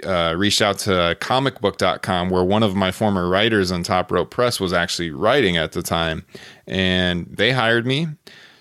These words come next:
So I started writing for Comic Book, and then Comic Book was bought by C B S Interactive, um,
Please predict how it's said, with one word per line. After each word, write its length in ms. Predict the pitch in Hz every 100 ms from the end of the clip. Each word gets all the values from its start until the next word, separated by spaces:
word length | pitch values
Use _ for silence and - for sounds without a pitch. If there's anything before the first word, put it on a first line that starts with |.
| -
So 580 | - - 101 95 92 87
I 80 |
started 260 | 95 107 101
writing 180 | 104 104
for 80 | 101
Comic 380 | - 123 131
Book, 400 | - 139 131 - -
and 260 | 104 101 98
then 320 | 95 92 92
Comic 400 | - 120 123 -
Book 300 | 113 117 -
was 320 | 101 101 92
bought 400 | 87 95 98 107
by 160 | 98 92
C 340 | - - 113
B 160 | 107 107
S 220 | 104 104
Interactive, 840 | 98 90 95 107 - 135 139 135
um, 600 | - 92 85 85 80 76